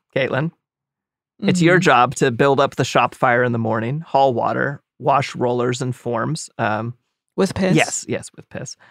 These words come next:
Speaker 1: Uh, <laughs> fold newspapers, maybe deliver the newspapers. That part seems really kind of blurry. It seems to tie into the Newsies thing, and it's probably different in different places.
Speaker 2: I was gonna say, the, wow, there's a lo-, pff, lot of tie-ins.
Speaker 1: Yeah. You would also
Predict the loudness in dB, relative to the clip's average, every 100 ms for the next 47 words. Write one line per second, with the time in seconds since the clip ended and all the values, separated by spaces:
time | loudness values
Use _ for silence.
0 | _ _ 0 0 0 2 4 6 4 0
1 | 0 -2 0 0 -2 -4 -2 0 0 0
2 | 2 2 0 -2 -2 -4 -2 -2 -2 -2
3 | -2 -2 -2 -6 -6 -6 -8 -6 -4 -4
4 | -6 -10 _ _ _ -10 -10 -6 -4 -4
5 | -4 -6 -6 -4 -6 -6 -8 -8 -6 -4
6 | -4 -6 -8 -6 -6 -8 -8 -4 -2 -2
7 | -2 -2 -2 -2 -2 -4 -4 -2 -2 -2
8 | -6 -4 -4 -4 -6 -8 -12 _ -16 -14
9 | -16 _ _ _ _ -4 -4 -6 -6 -6
10 | -8 -10 -14 -20 _ _ _ 0 0 0
11 | -6 _ _ _ _ _ _ _ _ 0
12 | 4 6 6 4 4 2